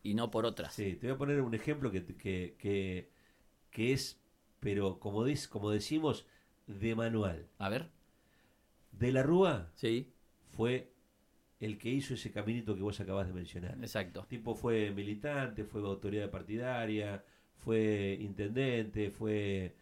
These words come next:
Speaker 2: o jefe de gobierno, fue diputado, fue senador, y cuando llegó a presidente no sabía qué carajo hacer.
Speaker 1: Tal cual.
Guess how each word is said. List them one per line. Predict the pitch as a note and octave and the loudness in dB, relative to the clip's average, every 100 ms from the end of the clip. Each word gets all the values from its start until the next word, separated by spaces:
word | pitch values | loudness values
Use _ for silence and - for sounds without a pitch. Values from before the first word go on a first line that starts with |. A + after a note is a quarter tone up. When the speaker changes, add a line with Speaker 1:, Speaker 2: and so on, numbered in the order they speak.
| _ - | _ -8
Speaker 2:
o | F#2 | -6
jefe | - G2+ A2 | -6 -4 0
de | G#2 | 2
gobierno, | A#2+ B2+ A#2 G#2 G2+ F#2 - - _ | 4 4 2 2 -2 -4 -8 -20 _
fue | - A2+ A2 G#2 | -2 2 4 4
diputado, | F#2+ G2+ G2+ C3+ A#2+ | 0 -4 0 2 2
fue | G#2 G#2 | -2 -4
senador, | A2+ A#2 C#3+ | -4 -2 -2
y | |
cuando | A#2+ G2+ | -2 -2
llegó | B2 C3 | 0 -2
a | C3 | -2
presidente | G#2 G#2+ C3+ C#3 A#2 | -4 -2 -2 -4 -6
no | G#2 | -6
sabía | A2 G#2 - | -6 -6 -8
qué | - | -10
carajo | - - A#2 | -10 -10 -12
hacer. | - - | -8 -2
Speaker 1:
Tal | G2+ | 0
cual. | B2 A#2 | 0 -2